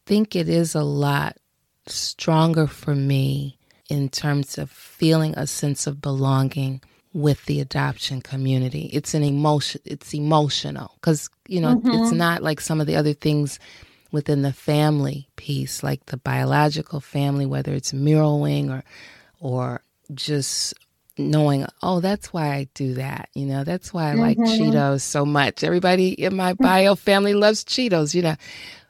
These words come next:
Speaker 1: It's,
Speaker 2: Mm-hmm.
Speaker 1: it's a lot of that kind of stuff. But with the adoption community, it is more emotional.
Speaker 2: Mm-hmm.
Speaker 1: Yeah, it's the emotional belonging. Yeah, I'm glad
Speaker 2: Yeah,
Speaker 1: you
Speaker 2: the
Speaker 1: said that,
Speaker 2: belonging.
Speaker 1: which does go back to that word, attunement. Yeah.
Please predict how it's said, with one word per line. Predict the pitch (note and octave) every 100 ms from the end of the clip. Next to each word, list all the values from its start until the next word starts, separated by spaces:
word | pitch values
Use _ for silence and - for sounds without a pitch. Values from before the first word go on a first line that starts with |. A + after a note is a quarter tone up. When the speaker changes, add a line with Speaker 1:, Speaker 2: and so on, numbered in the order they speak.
| _
Speaker 1:
It's, | E3+
Speaker 2:
Mm-hmm. | A#3 A#3
Speaker 1:
it's | A3+ G#3+ A3 D#3+
a |
lot | D#3+ D#3+ E3 D#3+
of | D#3 D3 - -
that | D3+ D3+ E3
kind | F#3+ G3
of |
stuff. | F#3+ - G3+ -
But | E3+
with | E3+ E3 -
the | - E3 -
adoption | D#3 D3 F#3+ G#3+ A#3+ - G#3
community, | - D3 C#3+ C#3 C#3 C#3+ D3 - -
it | D#3+
is | F3+ G3+ -
more | F3 D3 -
emotional. | D#3 D3 D3+ D3 C3+ - D3 D3 - D3 _ _ _
Speaker 2:
Mm-hmm. | A3+ A3+ B3 B3+ G4
Speaker 1:
Yeah, | E3 D#3
it's | - -
the | D#3+
emotional | D#3+ D#3 D3+ D3+ - E3 D#3 D3 C#3+ C#3 D3 - _ _
belonging. | C#3+ C#3 C3+ C3+ C#3 C#3 D3 D3 _ _ _ _
Yeah, | - D#3
I'm | D3+
glad | D3+
Speaker 2:
Yeah, | D3+ -
Speaker 1:
you | -
Speaker 2:
the |
Speaker 1:
said | - - D3 -
that, |
Speaker 2:
belonging. | C#3 C#3 F3+
Speaker 1:
which | E3+ -
does | F3 E3+ D#3+
go | F3
back | E3 D#3 -
to | E3
that | E3 E3
word, | D#3+ F#3 G3
attunement. | D#3 - - F#3+ F3 C#3 C#3
Yeah. | C#3 E3 E3+ D3+ C#3+